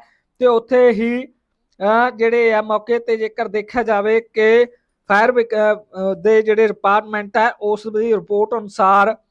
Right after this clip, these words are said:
ਇੱਕ ਸੌ ਚੌਵੀ ਫਾਇਰਸ, ਅ, ਫਾਇਰ ਫਾਈਟਰਸ ਨੇ ਘਟਨਾ ਸਥਾਨ ਤੇ ਕੰਮ ਕੀਤਾ, ਜਿੱਥੇ ਇੱਕ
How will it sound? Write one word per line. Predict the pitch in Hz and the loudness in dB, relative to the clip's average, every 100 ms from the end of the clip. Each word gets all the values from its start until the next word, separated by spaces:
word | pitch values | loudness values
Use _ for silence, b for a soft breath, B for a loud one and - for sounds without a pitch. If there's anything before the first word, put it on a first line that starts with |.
| _ | _
ਇੱਕ | 185 | -12
ਸੌ | - 240 | -4 -2
ਚੌਵੀ | 233 226 214 214 233 | 0 0 2 0 -2
ਫਾਇਰਸ, | 233 202 208 214 | 0 0 0 -4
ਅ, | 233 - _ _ _ 175 202 208 | -10 -12 _ _ _ -4 -4 -2
ਫਾਇਰ | 214 214 247 | 0 0 0
ਫਾਈਟਰਸ | 247 196 - 208 202 240 233 240 247 | -6 -10 -4 -4 -4 -8 -2 -2 -4
ਨੇ | 226 226 233 233 208 202 | -6 -4 -4 -6 -6 -6
ਘਟਨਾ | 208 202 220 | -4 -2 -2
ਸਥਾਨ | 226 214 202 202 | 0 -2 -2 -2
ਤੇ | 226 | -6
ਕੰਮ | 226 196 196 | -4 -6 -6
ਕੀਤਾ, | - 202 226 220 | -14 -4 -2 0
ਜਿੱਥੇ | 202 202 233 214 | -2 -6 -2 -2
ਇੱਕ | 214 214 220 | -2 0 0